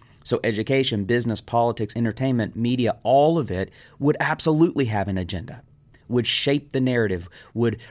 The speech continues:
reinforce the story, but the story would be the Creator's will that would bring shalom, flourishing to creation.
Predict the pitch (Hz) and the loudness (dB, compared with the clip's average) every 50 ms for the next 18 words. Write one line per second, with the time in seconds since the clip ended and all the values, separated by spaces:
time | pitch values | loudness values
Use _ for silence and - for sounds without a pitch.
0 | - - 123 120 123 139 160 175 170 160 151 - - 165 160 156 143 - - 135 | -8 -4 0 2 2 4 4 4 2 2 0 0 0 2 2 2 0 0 -4 -6
1 | 131 - - 127 117 107 92 92 90 87 104 104 - - - - - - - 165 | -6 -4 -4 -2 0 0 0 -2 -2 -4 -6 -6 -6 -6 -6 -6 -8 -4 0 0
2 | 180 190 190 135 95 92 90 90 90 92 90 - _ - - _ _ _ 110 113 | 2 2 2 0 0 0 -2 -2 -4 -8 -10 -16 _ -20 -20 _ _ _ -2 -2
3 | 107 98 113 104 101 95 - - - 120 107 104 107 123 143 156 156 135 131 123 | 0 2 0 0 0 -4 -6 -6 -4 -2 0 2 2 2 2 2 0 -2 -2 0
4 | 113 110 98 95 92 90 90 90 - - - - _ - 113 85 98 107 101 98 | 0 2 2 2 0 0 -2 -4 -6 -12 -20 -18 _ -2 -2 0 0 -2 -2 0
5 | 104 107 107 107 104 101 98 - - - 107 104 107 110 113 117 117 117 117 110 | 0 0 0 0 -2 -2 -4 -4 -4 -2 -2 0 0 0 0 0 0 -2 -2 -4
6 | - - - _ - - - 107 104 101 98 98 90 - - 101 95 92 - - | -8 -14 -20 _ -20 -10 -4 0 0 2 2 0 -2 -2 -4 -4 -4 -4 -4 -4
7 | 107 101 92 - - 95 90 87 85 82 78 - - - - - | -4 -4 -4 -4 -4 -4 -4 -4 -4 -6 -6 -8 -8 -8 -10 -12